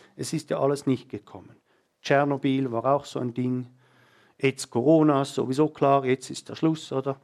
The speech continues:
Jetzt sind wir bei Offenbarung sechs, Vers zwei. Sagt heute niemand mehr, aber das wurde ja gepredigt. Und darum Vorsicht, Vorsicht, Vorsicht. Der Letzte hat dann recht gehabt, aber die anderen noch nicht.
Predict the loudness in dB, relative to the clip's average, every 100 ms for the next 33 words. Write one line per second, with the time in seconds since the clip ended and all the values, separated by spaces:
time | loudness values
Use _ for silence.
0 | -14 -12 -4 -4 -2 -2 -4 -4 -2 0
1 | 0 -2 -4 -6 -8 -10 -6 -6 -6 -4
2 | -2 -2 0 -2 0 0 2 2 0 -2
3 | -4 -4 -10 -20 -20 -16 -8 -6 -6 -8
4 | -10 -8 -10 -12 -12 -20 -20 -20 _ _
5 | -20 -20 _ -2 2 2 0 -2 2 2
6 | 2 -4 -14 -14 -8 -6 -6 -12 -14 -8
7 | -8 -10 -20 _ _ _ 0 4 4 2
8 | 0 0 0 -2 -4 -4 -4 -6 -10 -12
9 | -12 -18 _ -20 -20 _ _ _ -4 -4
10 | -2 0 2 2 4 4 4 2 2 2
11 | -2 -14 -16